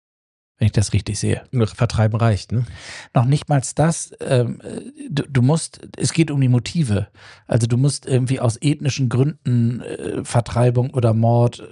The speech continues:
Speaker 1: geplant, vorbereitet oder durchgeführt haben. Irgendwie so ist das.
Speaker 2: Okay.
Speaker 1: Deswegen, also f-, bei Völkermörder denkt man ja immer, mehrere hunderttausend müssen's schon sein.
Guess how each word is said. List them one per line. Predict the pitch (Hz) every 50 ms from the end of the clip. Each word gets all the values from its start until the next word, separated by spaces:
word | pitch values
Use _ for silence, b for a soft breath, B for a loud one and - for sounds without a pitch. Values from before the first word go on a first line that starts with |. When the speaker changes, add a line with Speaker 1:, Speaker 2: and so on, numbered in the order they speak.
| 131 123
Speaker 1:
geplant, | - 120 - - - 117 113 117 117 113 -
vorbereitet | - 123 113 110 117 107 113 113 107 104 107 104 -
oder | 113 110 107 104
durchgeführt | 107 117 107 - - 104 - - 101 98 92
haben. | 95 92 90 -
Irgendwie | - 110 101 117 107
so | 98 120 123
ist | - - - -
das. | - - - - - - _ _ _ _ _
Speaker 2:
Okay. | - 95 - - 101 90 82 - _ _ _ B B B B B B B B
Speaker 1:
Deswegen, | - 123 - - 147 135
also | 131 131 123 139 - B B B B
f-, | - - - - -
bei | - 180 160 143 123 120
Völkermörder | - - 135 143 - 143 135 135 135 131 131 131 - -
denkt | - 131 151 139 - -
man | 147 123 120
ja | 120 123
immer, | 127 127 123 127 123 120 120
mehrere | - - 123 123 120 113 117 120 117 113
hunderttausend | 113 127 123 120 120 110 - - - - - - - 120 135 135 120 113 - -
müssen's | 123 113 104 - 113 -
schon | - 113 107
sein. | 104 104 107 113 127 147 151